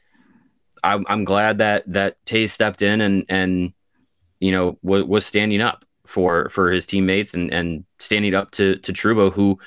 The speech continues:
clearly, you know, once, once the, the, the game starts to get out of reach, his, uh, what clicks in his brain is not, "Let's get back into it on the scoreboard." It's, "Let me see if who, who I can take out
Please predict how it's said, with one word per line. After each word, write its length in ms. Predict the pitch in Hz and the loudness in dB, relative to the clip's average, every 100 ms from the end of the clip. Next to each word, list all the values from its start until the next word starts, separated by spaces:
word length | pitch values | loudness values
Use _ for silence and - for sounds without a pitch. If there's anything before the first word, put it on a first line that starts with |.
| - | -18
clearly, 540 | - 131 196 92 107 - _ _ _ _ - | 0 4 4 2 -2 -6 _ _ _ _ -2
you 80 | |
know, 140 | 107 98 | 2 2
once, 400 | 92 113 104 - | 2 0 -2 -6
once 380 | 95 92 117 - | -6 0 -2 2
the, 300 | 120 113 104 | 2 2 2
the, 140 | 104 101 | 0 0
the 160 | 101 | -2
game 260 | 92 101 110 | 0 0 -2
starts 280 | - 107 - | 0 -2 0
to 60 | |
get 140 | 95 101 | -2 0
out 160 | 101 | 2
of 80 | 90 | 0
reach, 480 | 87 123 95 - - - _ _ | 0 0 0 -4 -10 -18 _ _
his, 640 | - 117 117 113 104 101 - _ _ _ _ _ _ | 0 2 4 2 -4 -8 -12 _ _ _ _ _ _
uh, 380 | 95 92 92 82 - | 0 2 2 0 0
what 140 | 107 | -2
clicks 260 | - 127 - | 2 0 2
in 80 | 113 | 0
his 120 | 107 | 0
brain 340 | 85 107 120 107 | 2 2 2 0
is 100 | 95 | 0
not, 200 | 101 90 | 0 0
"Let's 220 | 104 - | -4 -4
get 200 | - 107 | -4 0
back 220 | 104 104 | 0 0
into 180 | 104 101 | 0 2
it 80 | 98 | 2
on 100 | 92 | 0
the 40 | |
scoreboard." 540 | 87 - 107 90 90 87 | -4 -2 0 2 2 2
It's, 160 | 87 101 | 0 0
"Let 80 | |
me 80 | 101 | 0
see 160 | 98 107 | 0 0
if 80 | 95 | 0
who, 220 | 104 98 - | 0 -2 0
who 80 | |
I 80 | 110 | 0
can 140 | 104 98 | 0 -6
take 260 | - 104 98 | -2 -2 0
out 280 | 101 95 | -2 -2